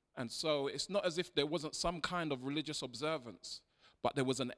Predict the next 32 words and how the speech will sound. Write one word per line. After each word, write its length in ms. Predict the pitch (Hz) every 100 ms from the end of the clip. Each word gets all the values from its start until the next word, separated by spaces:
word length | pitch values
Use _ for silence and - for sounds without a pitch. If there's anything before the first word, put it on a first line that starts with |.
| 170
emptiness 560 | 170 - 156 135 -
to 240 | - 123 104
it. 100 | - _ _ _ _ _ _ _
And 100 | 120
some 240 | - 165 165
of 140 | 139
us 160 | 143 -
may 140 | 139
feel 260 | 131 143 139
that 160 | 143
way 140 | 127 131
today 500 | - 123 147 135 127
as 200 | 120 117
we 140 | 123
look 220 | 131 131
at 100 | 123
life, 540 | 123 131 113 117 - _ _ _ _
even 300 | 156 160 156
looking 240 | 160 - 151
at 140 | -
Christianity, 800 | - 156 - 143 160 160 110 104 _ _ _ _
and 100 | 123
feel 320 | - 160 160
like, 440 | 151 131 120 - - _ _ _ _ _ _ _ _ _ _ -
okay, 360 | 165 175 156
there's 200 | 135 127
religious 420 | 127 143 180 180
stuff 420 | - - 170 165 -
going 320 | 160 143 143
on, 280 | 139 113 98 98 _ _ _ _ _ _ -
but 200 | 120 - _
in 180 | 170